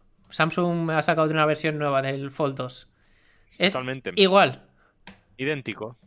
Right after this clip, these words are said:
Speaker 2: Sí, sí, idéntico. Le ha, eh, ha, se, se creó el debate, ¿no? Cuando salió el primer Fold de Huawei y de, y de,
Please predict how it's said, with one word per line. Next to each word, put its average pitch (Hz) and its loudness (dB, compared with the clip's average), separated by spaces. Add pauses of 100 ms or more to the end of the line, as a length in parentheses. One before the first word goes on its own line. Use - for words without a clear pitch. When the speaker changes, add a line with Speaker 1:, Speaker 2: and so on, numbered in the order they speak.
(140)
Speaker 2:
Sí, - -8
sí, 127 -10
idéntico. 107 -10
Le 104 -6
ha, 110 -6
eh, 107 -8
ha, 117 -14
se, 131 -6
se - -8
creó 120 -6
el 175 -6
debate, 156 -4
¿no? 131 -10
Cuando 123 -14
salió 117 -12
el 117 -12
primer 117 -14
Fold 117 -8
de 113 -6
Huawei 110 -6
y 110 -4
de, 104 -4
y 101 -12
de, 95 -8